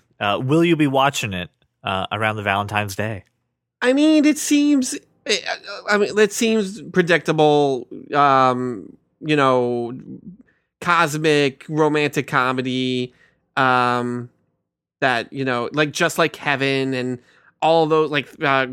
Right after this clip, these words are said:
Speaker 2: Ghost of Girlfriend's Past and all those type of movies. I mean, I have no problem with those types of movies. I mean, I'll probably watch it. It's on Netflix.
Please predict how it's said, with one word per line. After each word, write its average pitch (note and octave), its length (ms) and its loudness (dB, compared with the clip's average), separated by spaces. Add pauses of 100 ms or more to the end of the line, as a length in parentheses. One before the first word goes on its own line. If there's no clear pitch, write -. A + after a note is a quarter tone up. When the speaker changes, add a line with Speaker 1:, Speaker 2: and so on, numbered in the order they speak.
(120)
Speaker 2:
Ghost D#3+ 260 0
of D3 120 0
Girlfriend's D3 500 0
Past C3 800 -2
and C3+ 500 -4
all G3 300 2
those C#3 220 -2
type B2+ 240 -2
of B2+ 100 -8
movies. B2 460 -4 (460)
I F3+ 80 0
mean, E3+ 240 2
I D#3 140 0
have E3 200 -2
no D3 220 0
problem D#3 480 0
with E3 120 -2
those C3+ 180 0
types B2+ 260 -2
of C3 60 -4
movies. C3 360 -4
I A2+ 80 -2
mean, A#2 160 -8
I'll D3 200 0
probably C#3 460 -2
watch B2+ 320 -2
it. D3 220 -2
It's C#3+ 140 -10
on B2 160 0
Netflix. D#3+ 540 -4